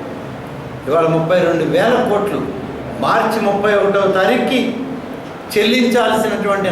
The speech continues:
నగదు బిల్లులు ఈ రోజుకు కూడా రూపాయి ఇచ్చే పరిస్థితుల్లో లేదు. అప్పులు చెల్లించడానికి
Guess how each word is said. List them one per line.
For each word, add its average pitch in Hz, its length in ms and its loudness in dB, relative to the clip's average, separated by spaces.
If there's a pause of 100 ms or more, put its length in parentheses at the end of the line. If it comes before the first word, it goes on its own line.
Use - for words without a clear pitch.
నగదు 202 280 2 (100)
బిల్లులు 190 340 2 (1300)
ఈ 247 120 4
రోజుకు 285 360 2
కూడా 262 140 4 (100)
రూపాయి 214 320 2
ఇచ్చే 220 240 0
పరిస్థితుల్లో 170 580 -2 (120)
లేదు. 143 220 -2 (2000)
అప్పులు 302 340 2 (120)
చెల్లించడానికి 269 720 4